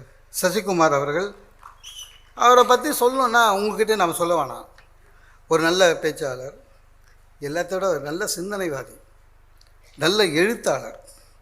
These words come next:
நான் கூட கேட்டேன், "எப்படிங்க வேலை நடுவுல இவ்வளவு கஷ்டப்பட்டு எழுதுறீங்க?" "சார், எழுத்துன்றது ஒரு தவம்."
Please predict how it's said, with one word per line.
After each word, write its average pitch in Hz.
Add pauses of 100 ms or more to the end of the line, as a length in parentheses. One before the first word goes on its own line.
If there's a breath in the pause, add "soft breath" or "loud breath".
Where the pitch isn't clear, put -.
(320)
நான் 175
கூட 214
கேட்டேன், 180
"எப்படிங்க 247
வேலை 175
நடுவுல 190
இவ்வளவு 165
கஷ்டப்பட்டு 170
எழுதுறீங்க?" 165
"சார், 208
எழுத்துன்றது 180 (480 soft breath)
ஒரு 143
தவம்." 165